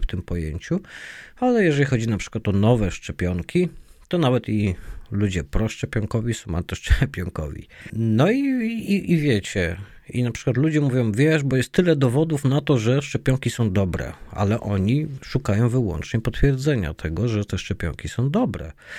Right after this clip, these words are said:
A ja mówię z kolei: "No ale wiesz, jest tyle samo dowodów na to, że nie są dobre", ale ja też szukam wyłącznie informacji potwierdzających, że szczepionki nie są dobre. Więc też jest to błąd poznawczy,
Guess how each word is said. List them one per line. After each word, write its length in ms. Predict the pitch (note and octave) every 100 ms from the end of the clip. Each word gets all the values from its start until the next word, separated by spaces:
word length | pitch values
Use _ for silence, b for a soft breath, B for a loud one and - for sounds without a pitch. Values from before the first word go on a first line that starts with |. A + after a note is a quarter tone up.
| B B B B -
A 120 | F#2+
ja 360 | F#2+ G#2+ E3 E3+
mówię 260 | A#2+ G#2 A2+
z 60 |
kolei: 280 | - G#2 A2
"No 120 | G#2+
ale 140 | B2 D3+
wiesz, 320 | D3+ G2 -
jest 200 | F2 F#2
tyle 280 | - C#3 D3+
samo 540 | - A2+ G#2+ F#2+ B2
dowodów 560 | A2+ G#2 G2+ F2 G2+ A2+
na 140 | E2
to, 160 | - G#2+
że 160 | A2+
nie 160 | D3+ E3+
są 260 | - G2+
dobre", 440 | G2 F2+ D#2+ E2 E2+ - -
ale 260 | F#2+ F#2
ja 180 | F#2+ E2
też 400 | - D3+ E3+ - -
szukam 460 | - G2 - E2+
wyłącznie 760 | D#2 F2 D#2 - - F#2+ E2 -
informacji 640 | G#2 G#2+ G2 F2+ C#2 -
potwierdzających, 1160 | - F#2+ F#2 F2+ F2+ E2+ D2+ D#2+ - F#2+ A2+ -
że 160 | E2+ E2
szczepionki 580 | - - C#2+ - -
nie 200 | G#2 C#3+
są 280 | D3 - C#2
dobre. 400 | C#2 C2 - - - _ - _ _ _ _ _ _ _ _ _ _ _ _ _ -
Więc 240 | B2+ C#3
też 300 | - E2 -
jest 280 | F#2 F2+ -
to 200 | G2 B2
błąd 440 | A2 F2+ C#2 D#2
poznawczy, 800 | - G2 A2 D3+ C3+ - - G#2+